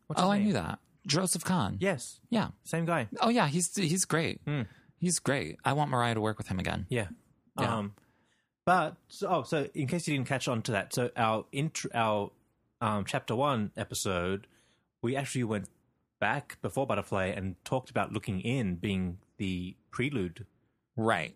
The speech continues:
Speaker 1: and opener to Butterfly. So
Speaker 2: Yeah.
Speaker 1: we had a really good
Speaker 2: So that's where we
Speaker 1: conversation.
Speaker 2: started, and that's where the whole conversation starts to unravel with Looking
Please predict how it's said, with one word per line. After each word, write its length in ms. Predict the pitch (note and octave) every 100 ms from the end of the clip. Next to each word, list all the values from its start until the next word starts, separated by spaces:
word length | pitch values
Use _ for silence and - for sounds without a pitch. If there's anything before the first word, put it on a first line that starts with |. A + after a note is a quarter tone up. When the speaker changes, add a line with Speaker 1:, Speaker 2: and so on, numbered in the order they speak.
| -
Speaker 1:
and 140 | A2+
opener 260 | G2+ - A#2+
to 100 | -
Butterfly. 420 | F#2 F2 - F2+
So 60 | -
Speaker 2:
Yeah. 200 | G#2 D2+
Speaker 1:
we 80 | A#2
had 100 | A#2+
a 20 |
really 200 | A#2 C#3
good 120 | B2+
Speaker 2:
So 120 | B2 B2
that's 240 | C3 -
where 80 | C3+
we 80 | A2+
Speaker 1:
conversation. 200 | - -
Speaker 2:
started, 520 | A#2 A2 F#2+ E2+ F2+
and 180 | G#2 G#2
that's 200 | G#2 -
where 120 | G#2+
the 120 | G2
whole 320 | F2+ A#2 A2
conversation 640 | G#2+ G#2+ G2 G2 G#2 F#2 G2+
starts 320 | - F#2+ -
to 120 | -
unravel 460 | F#2+ G2 A2 F#2 F2
with 200 | F#2 -
Looking 380 | F#2+ F#2 D#2+